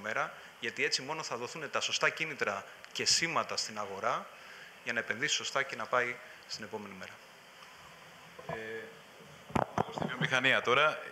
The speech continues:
Speaker 2: Κύριε Μπεκύρο, η, η ελληνική βιομηχανία, όπως η Σωληνουργία Κορίνθου, ε, β-, β-, β-, είναι, βλέπει σε αυτό το νέο τοπίο ευκαιρίες, προκλήσεις και αναφέρομαι τόσο στους, ε, αγωγούς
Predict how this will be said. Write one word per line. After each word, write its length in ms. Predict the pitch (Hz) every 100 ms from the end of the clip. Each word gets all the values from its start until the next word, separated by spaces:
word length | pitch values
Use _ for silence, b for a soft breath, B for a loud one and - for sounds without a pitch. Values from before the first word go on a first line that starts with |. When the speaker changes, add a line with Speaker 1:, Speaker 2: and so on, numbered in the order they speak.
| -
Speaker 2:
Κύριε 200 | 143 147
Μπεκύρο, 500 | 127 - 156 160 151 - -
η, 180 | - 104
η 140 | 123 120
ελληνική 280 | 117 113 -
βιομηχανία, 540 | 135 131 123 123 143 131
όπως 240 | 127 123
η 80 | -
Σωληνουργία 540 | 123 107 101 98 117
Κορίνθου, 680 | 107 95 104 - 151 175 170 -
ε, 100 | 113
β-, 480 | 117 - - 101 117 - 113
β-, 220 | 104 113 117
β-, 340 | 110 107 113
είναι, 400 | 151 151 127 107 - B B - 82 104
βλέπει 380 | 127 160 160
σε 100 | 135
αυτό 180 | 117 -
το 120 | 135
νέο 220 | 123 135 131
τοπίο 560 | 113 123 131 156 - -
ευκαιρίες, 680 | 123 123 120 107 120 156 160 -
προκλήσεις 680 | 117 117 120 117 151 170 -
και 140 | - 143
αναφέρομαι 480 | 131 127 160 147 131
τόσο 280 | 160 151
στους, 260 | 147 - -
ε, 400 | 117 104 98 95 B B B
αγωγούς 760 | 107 101 101 110 110 - -